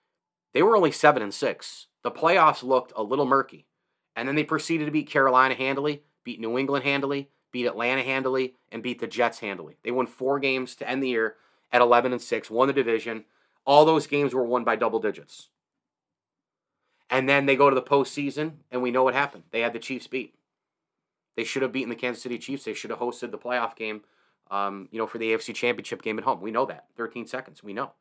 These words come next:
Um, so they've knocked on the door. And it's hard to think of a team that has knocked on the door repeatedly, and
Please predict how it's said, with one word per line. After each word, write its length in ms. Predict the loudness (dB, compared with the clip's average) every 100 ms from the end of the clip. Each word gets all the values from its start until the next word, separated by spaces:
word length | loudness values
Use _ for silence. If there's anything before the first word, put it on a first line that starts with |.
| _ _ _ _ _ _ _ 4
Um, 480 | 6 6 4 -2 -12 _
so 300 | -2 0 0 -4 _
they've 240 | 0 0 6
knocked 300 | 8 8 6
on 140 | 2
the 60 | 4
door. 380 | 4 2 0 _ _ _ _ _ _ _ -4
And 120 | -2
it's 120 | -2
hard 460 | 4 10 12 10 4
to 140 | -8
think 460 | -8 -4 -2 -2 -2
of 420 | 2 4 2 -2 -8
a 100 | -12
team 600 | -10 -8 -6 -6 -8 -12 _ _ _ _ _ _ _ _ _ _
that 460 | 0 2 4 0 -6 _ _ _ _
has 240 | -4 -4 0
knocked 340 | 4 4 6
on 160 | 2 2
the 80 |
door 540 | 0 2 4 4 2 -2 _ _ _ _ -6
repeatedly, 800 | -4 -2 0 0 0 -4 -6 _ _ _ _ _ _ _ _ _ _ -2
and 400 | 0 2 0 -6